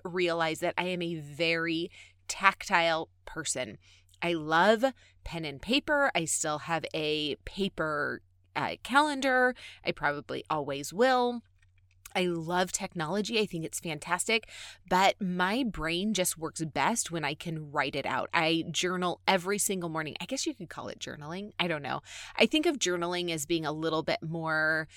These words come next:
um, than what I do. Anyways, I pray every morning and I write it out. So I guess that's journaling, right? Okay. Glad I had that little chat with myself to clarify that. Welcome back. Here we go. Okay, be you. So take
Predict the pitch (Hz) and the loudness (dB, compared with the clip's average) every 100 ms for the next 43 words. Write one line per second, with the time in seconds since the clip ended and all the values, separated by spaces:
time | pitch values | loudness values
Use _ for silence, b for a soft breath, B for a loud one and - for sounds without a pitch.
0 | B B - 160 123 107 123 147 _ _ | B B -2 2 2 -2 -10 -14 _ _
1 | - - _ _ _ _ - 165 165 151 | -20 -20 _ _ _ _ -8 -4 -4 -4
2 | 127 110 - 85 - - 349 254 131 - | -4 -6 -6 -8 -6 6 8 8 2 -4
3 | B B B 269 - 302 294 247 254 262 | B B B 6 8 10 10 10 8 8
4 | 226 226 220 208 202 208 165 185 175 175 | 6 4 4 4 6 4 6 4 6 4
5 | 127 - - 233 - 214 214 185 165 - | 4 2 4 6 6 6 4 2 0 0
6 | 139 - - - 185 208 _ _ 370 - | -4 -8 -12 -6 -4 -4 _ _ 2 2
7 | - _ _ _ - - _ 190 180 175 | -4 _ _ _ -20 -20 _ 4 6 6
8 | 165 - 143 156 - - - - 139 139 | 0 -2 -2 -2 6 8 8 2 -8 -6
9 | - - - - 185 151 - - - 117 | -4 -4 -6 -4 0 2 2 0 4 4
10 | - - B B B B B B 160 175 | 4 0 B B B B B B 8 12
11 | 453 - 539 190 123 - 349 480 453 202 | 12 12 10 10 10 8 10 12 12 12
12 | 165 269 311 185 156 B B 196 294 370 | 12 12 12 12 8 B B 10 12 12
13 | 370 370 - 196 277 381 330 226 - 320 | 12 4 -2 4 8 8 8 6 8 8
14 | 247 349 440 | 8 4 4